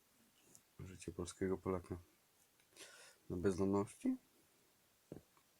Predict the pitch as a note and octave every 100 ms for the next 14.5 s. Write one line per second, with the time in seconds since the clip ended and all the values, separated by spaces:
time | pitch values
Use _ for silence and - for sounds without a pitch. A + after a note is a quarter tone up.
0 | _ - - - - - - E2+ F#2 -
1 | - F#2 G2 G2 F#2+ F#2+ G2+ G2 F#2+ F#2
2 | - - - F#2+ F#2 F#2 F2 F2 G2 F#2
3 | F2+ F2+ - - - - - - - G2
4 | - G2 C3+ A#2+ G#2+ F#2 F#2+ A2+ A#2 G#2
5 | G2 - F#2 F#2 - - _ _ _ _
6 | - F2+ F#2 F2+ - - F#2 - F2 F2
7 | - _ _ _ _ _ _ - - -
8 | - F#2+ E2 D#2 F2 - G2+ F2+ F2+ F#2
9 | F2+ F2 - _ - - - - - A2
10 | G#2+ G#2 G2 - G#2+ - - G2+ A#2 C#3
11 | - - _ _ _ - - - - -
12 | _ - - - - _ _ - - -
13 | _ - - - - - - - A2 A2+
14 | G#2 G2+ G#2+ G2+ F#2+